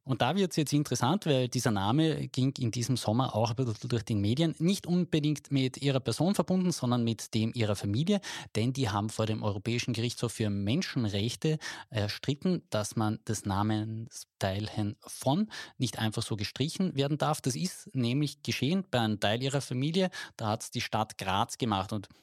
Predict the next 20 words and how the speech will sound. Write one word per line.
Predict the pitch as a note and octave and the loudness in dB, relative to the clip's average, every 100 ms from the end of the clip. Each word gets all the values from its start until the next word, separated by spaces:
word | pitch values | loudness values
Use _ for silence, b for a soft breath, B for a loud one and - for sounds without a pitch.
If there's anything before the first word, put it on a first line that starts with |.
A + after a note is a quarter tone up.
| _ B2 | _ -2
wie | |
gesagt, | G#2+ A2+ A2 | 0 0 0
der | A2 | -2
E | G#2 | 0
G | A2 | 0
M | A2 | 2
R | A2+ | 2
hat | A2 | 2
das | A2+ | -2
jetzt | - | 0
mal | A2 | -2
entschieden. | G#2+ - E3+ D#3 | -2 0 2 2
Das | B2 - | -2 -6
wirkt | A#2 C3 - | -2 -2 -2
nicht | A#2+ C#3 | -4 0
unmittelbar | C#3 C#3 A#2+ A2+ | 2 2 0 -2
auf | A#2+ | 0
österreichisches | A#2+ B2+ A2+ - A2+ | -2 0 0 -2 -2
Recht | A#2+ A2 | -2 -2
durch. | F3 | 0